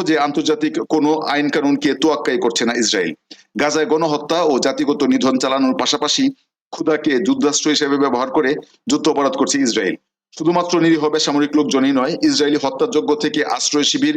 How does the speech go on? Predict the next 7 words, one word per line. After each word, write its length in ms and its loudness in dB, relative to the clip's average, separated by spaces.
ধর্মীয় 460 2
উপাসনালয়, 600 2
শিক্ষা 220 -2
প্রতিষ্ঠান, 420 -2
হাসপাতাল, 480 -2
সংবাদকর্মী, 640 0
চিকিৎসক 400 -2